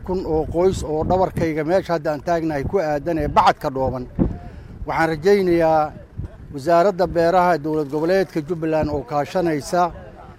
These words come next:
ee, baaqi madaxweynaha oo ahaa baryada tacab in lagu beddelo, annagoo kaashanayna, manhajkaa ku shaqaynayna. Waxaan rabnaa dadkanagu inay baahida ka baxaan. Shacab yahow, waxaan idin leeyahay,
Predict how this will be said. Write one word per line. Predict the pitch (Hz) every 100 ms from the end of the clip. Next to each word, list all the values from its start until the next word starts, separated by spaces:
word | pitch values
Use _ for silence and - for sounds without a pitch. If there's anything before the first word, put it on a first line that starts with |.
| - -
ee, | 147 147 147 143 143 139
baaqi | 131 175 165 151 147
madaxweynaha | 147 131 147 156 175 165 170 160 - - - - - 151
oo | 165 160
ahaa | 156 143 156 151
baryada | 143 160 190 180
tacab | 151 196 170 160
in | 170
lagu | 156 156
beddelo, | 160 160 151 170 175 - - - -
annagoo | 139 175 185 175
kaashanayna, | - 156 147 - 175 165 165 165 165 160 - - -
manhajkaa | 151 190 160 - 156 -
ku | 190
shaqaynayna. | - 143 160 170 156 151 160 170 - - - - -
Waxaan | 190 185
rabnaa | 165 165 160
dadkanagu | 180 - 170 165 160
inay | 156 147
baahida | 151 147 170
ka | 156 170
baxaan. | 156 160 175 175 - - - - -
Shacab | - 214 185 160
yahow, | 170 160
waxaan | 147 160 160
idin | 156 160
leeyahay, | 170 175 165 151